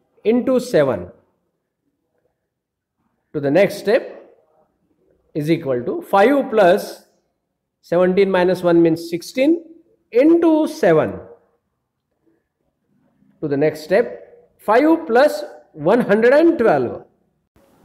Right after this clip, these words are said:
To the next step, T seventeen is equal to one hundred and seventeen. At last,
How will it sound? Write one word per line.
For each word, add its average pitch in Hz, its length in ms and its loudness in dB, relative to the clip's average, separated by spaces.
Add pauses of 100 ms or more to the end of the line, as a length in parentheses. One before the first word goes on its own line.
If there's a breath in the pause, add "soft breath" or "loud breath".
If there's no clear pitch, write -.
(1300)
To 185 80 2
the 170 120 4
next 190 320 2
step, - 540 -2 (560)
T 262 180 4
seventeen 240 560 4
is 262 160 4
equal 190 420 2
to 160 420 -2 (220)
one 147 320 2
hundred 190 360 2
and 175 300 4
seventeen. 127 840 0 (1600)
At 254 240 2
last, 190 520 4